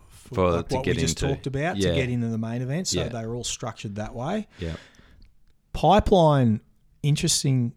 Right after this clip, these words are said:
Speaker 1: enough, when I first started going to Hawaii, they took it off the tour and it became a specialty event for a few years that was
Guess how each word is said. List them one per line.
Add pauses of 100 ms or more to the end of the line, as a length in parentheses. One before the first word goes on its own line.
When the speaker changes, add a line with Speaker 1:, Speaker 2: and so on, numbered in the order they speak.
(140)
Speaker 1:
enough,
when
I
first
started
going
to
Hawaii,
they (160)
took
it
off
the
tour
and
it
became
a
specialty
event (400)
for
a
few
years
that
was